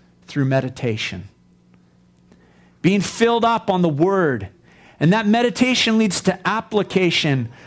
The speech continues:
which leads to discovery. And so when we want to please the, the commanding officer, man, we gotta compete according to the rules.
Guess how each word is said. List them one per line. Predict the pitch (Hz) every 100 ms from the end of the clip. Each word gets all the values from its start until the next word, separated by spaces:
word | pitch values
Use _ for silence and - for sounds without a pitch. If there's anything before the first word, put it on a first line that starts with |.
| -
which | 165 -
leads | 202 220 -
to | 220
discovery. | 185 - - 214 220 196 156 113 101 - _ _ _ _ _ _ _ _ _ _ _ _ _ - _ _ _ _ _ -
And | -
so | 220
when | 220 220
we | 247
want | 254 233
to | -
please | - 233 247 220 -
the, | 175 160 139 - _ -
the | 160
commanding | - 175 185 208 190
officer, | 180 190 208 180 208 202 196 190 _ _ _ _ _ _ _ _ _ _ _ -
man, | 139
we | 139
gotta | 147 147
compete | 139 143 113 - 151 - -
according | 113 147 131 135
to | 123
the | 113
rules. | 107 110 101 - -